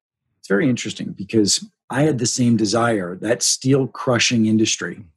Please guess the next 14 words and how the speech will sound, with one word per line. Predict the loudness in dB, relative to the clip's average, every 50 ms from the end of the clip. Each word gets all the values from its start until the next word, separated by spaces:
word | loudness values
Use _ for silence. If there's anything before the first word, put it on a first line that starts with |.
| _
were | -2 0 0 2 0 -2 -4
those | -4 0 2 2 2 2 0
people | -2 -2 -2 -2 0 0 0 0
who | 0 0
were | -2 -2 -2
crushed | -6 -6 -2 0 0 0 0 -2 -2 -2
by | -2 -2
that | -2 -2 -4 -4
steel | -4 -4 -2 0
industry | 0 0 -2 -2 -2 -4 -2
that | -2 -2
never | -2 0 0 0 2
recovered | 2 0 0 -2 -4 -2 0 0 0 0 -2 -6 _ _ _ _ -4
fully, | -2 0 0 0 -2